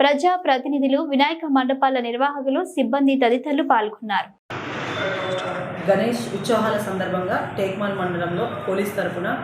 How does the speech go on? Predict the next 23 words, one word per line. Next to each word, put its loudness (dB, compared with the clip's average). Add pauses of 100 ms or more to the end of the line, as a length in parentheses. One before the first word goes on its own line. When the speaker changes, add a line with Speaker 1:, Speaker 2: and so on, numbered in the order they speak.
(160)
Speaker 2:
అలాగే 0
ప్రజాప్రతినిధుల -2
తరపున, -4
నిర్వాహకుల -2
తరపున -4
ఈరోజు 0
పీస్ -4
కమిటీ -2
మీటింగ్ను -4
ఏర్పాటు -2
చేయడం -6
జరిగింది. -4 (500)
ముఖ్యంగా 0
ప్రజలకు 0 (180)
తెలియజేయడం -2
ఏమనగా, -4 (400)
మనము 2
ఈ 0
ఉత్సాహాన్ని 2 (200)
ఉల్లాసంగా 2
జరుపుకోవాలని 0
ప్ర-, -2
మేము 0